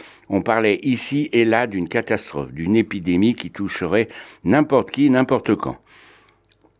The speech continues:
Alors, en gros et en détail, elle conseillait de ne pas prendre de décision pouvant hypothéquer l'avenir.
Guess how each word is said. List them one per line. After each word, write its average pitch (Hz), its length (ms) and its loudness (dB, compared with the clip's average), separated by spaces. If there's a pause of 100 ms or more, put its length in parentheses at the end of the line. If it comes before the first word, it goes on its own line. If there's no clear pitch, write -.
(540)
Alors, 117 440 2
en 123 140 0
gros 147 320 6
et 147 160 4
en 143 120 2
détail, 135 500 2
elle 104 100 2
conseillait 120 580 2
de 107 140 2
ne 107 100 6
pas 107 200 0
prendre 107 260 -2
de 95 140 2
décision 95 560 0
pouvant 90 320 -4
hypothéquer 82 580 -4
l'avenir. 80 460 -4